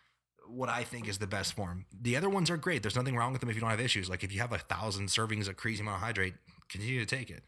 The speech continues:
you know? Um, but if you're looking to buy it, you need some more creatine, or you wanna try something different, I highly, highly, highly suggest trying Creify, um, and, and getting on the creatine anhydrous train, um, and getting all the benefits of it, because it's one of those supplements you should take.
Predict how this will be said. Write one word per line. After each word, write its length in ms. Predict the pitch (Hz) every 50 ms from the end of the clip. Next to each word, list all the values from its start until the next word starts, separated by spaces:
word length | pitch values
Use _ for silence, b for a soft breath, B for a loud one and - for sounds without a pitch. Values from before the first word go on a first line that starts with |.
| _ _
you 140 | - 104 98
know? 160 | 90 92 107 - B B B B B B
Um, 440 | - 110 107 104 101 95 92 95 95
but 200 | - 127 113 110
if 140 | 117 110 -
you're 140 | 110 101 101
looking 340 | 101 110 117 - - 113 104
to 100 | - 101
buy 220 | 90 95 98 101
it, 160 | 104 107 -
you 80 | 104 101
need 200 | 95 101 104 107
some 140 | 107 - 107
more 140 | 104 101 95
creatine, 500 | - - 110 104 101 - 107 101 98 95 - _ _ _ _ _ _ _ _ _ _ _ - - -
or 60 | 120
you 60 | 110 98
wanna 120 | 98 92
try 160 | 92 - 101 98
something 200 | 90 95 95 90
different, 340 | 87 92 90 - 95 95 - - -
I 40 | -
highly, 340 | - - 107 98 101 104 92
highly, 280 | - - 101 95 95
highly 400 | 82 - - - 95 98 95 95
suggest 480 | 90 - - 95 - 98 90 - - - B B B B B B B
trying 300 | - - 101 92 92 87
Creify, 640 | - - - 104 101 92 90 - 95 87 87 85 85 - B B B B B B
um, 360 | - 90 95 92 90 80 82 71
and, 180 | 95 90 92 92
and 160 | 95 92 95
getting 200 | 92 95 95 98
on 100 | 95 90
the 60 | 92 90
creatine 440 | - - 98 98 92 - 98 92
anhydrous 680 | 90 92 - - - 95 95 98 92 95 95 92 - - - -
train, 560 | - - - - - 95 95 98 92 92 92 90 B B B B B B B -
um, 220 | 95 92 90 -
and 80 | 98 98
getting 180 | 95 98 98 92
all 80 | 90
the 60 | 90
benefits 400 | 87 92 90 90 87 95 90 -
of 100 | 98 90
it, 80 | 92 87
because 240 | 87 95 - 101 92
it's 80 | 90
one 100 | - 113
of 40 | 113
those 100 | 110 101
supplements 340 | - 107 104 104 101 95 -
you 60 | 98
should 200 | - - 87 85
take. 280 | - - - - -